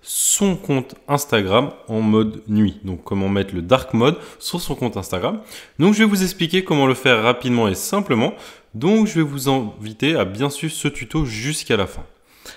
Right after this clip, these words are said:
Alors pour ce faire, c'est très simple. Cette astuce va se dérouler non pas directement sur votre application, votre compte Instagram, mais dans la partie réglage de votre téléphone. Là, vous pouvez voir que je suis sur mon compte Instagram pour vous montrer que c'est le mode clair.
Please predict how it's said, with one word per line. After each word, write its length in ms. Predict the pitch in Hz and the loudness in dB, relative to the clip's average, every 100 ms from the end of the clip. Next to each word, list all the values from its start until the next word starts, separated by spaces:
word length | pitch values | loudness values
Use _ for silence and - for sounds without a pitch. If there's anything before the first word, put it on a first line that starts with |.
| - | 4
Alors 220 | 123 139 | 6 6
pour 160 | 220 233 | 4 0
ce 160 | - | 0
faire, 340 | 180 190 196 196 | 0 0 -2 -2
c'est 220 | - 175 | 2 2
très 180 | - 139 | 2 -2
simple. 280 | - 82 - _ _ - _ _ | -2 -8 -10 _ _ -20 _ _
Cette 300 | - - 175 | -6 0 2
astuce 320 | 170 160 220 208 | 2 2 -2 0
va 160 | 139 | 0
se 80 | 107 | 2
dérouler 380 | 120 117 127 120 | 2 2 4 6
non 180 | 143 170 | 6 4
pas 240 | 160 151 | 6 4
directement 760 | 110 131 127 - 123 120 113 | 4 2 2 2 2 2 2
sur 380 | 104 - - 156 | -2 -6 -2 2
votre 220 | 143 - | 2 0
application, 520 | 120 - - 110 - 113 | -4 -4 0 0 0 -4
votre 240 | 90 104 | -4 -8
compte 280 | - 110 104 | -6 -4 -4
Instagram, 480 | 98 104 104 220 214 - - - | -2 0 0 0 -4 -14 -20 -4
mais 140 | 127 190 | 0 4
dans 140 | 156 | 4
la 80 | 120 | 4
partie 360 | 131 - 160 | 2 0 -2
réglage 400 | 139 135 139 165 | 0 2 2 2
de 60 | 123 | 2
votre 220 | 120 123 | -2 -2
téléphone. 400 | - 113 - 82 80 - - - - | 0 0 -2 -10 -16 -20 -20 -20 0
Là, 100 | 120 | 2
vous 80 | 139 | 2
pouvez 160 | 123 | 2
voir 220 | 110 110 - | 2 2 2
que 120 | 113 | -2
je 140 | 110 | 0
suis 300 | 107 - 117 | -2 -6 -8
sur 160 | - 104 | -6 -6
mon 140 | 92 | -4
compte 200 | 95 92 | -6 -10
Instagram 400 | 92 - 101 104 | -8 -2 0 -2
pour 140 | - 90 | -4 -8
vous 280 | 90 92 92 | -8 -8 -8
montrer 500 | 95 101 - 110 104 - - _ | -4 -4 -4 -6 -6 -12 -20 _
que 120 | 107 | -8
c'est 180 | 98 104 | -4 -2
le 80 | 95 | -2
mode 460 | 92 95 87 87 - | -2 -2 -4 -8 -6
clair. 480 | 110 147 247 - | 0 2 0 -8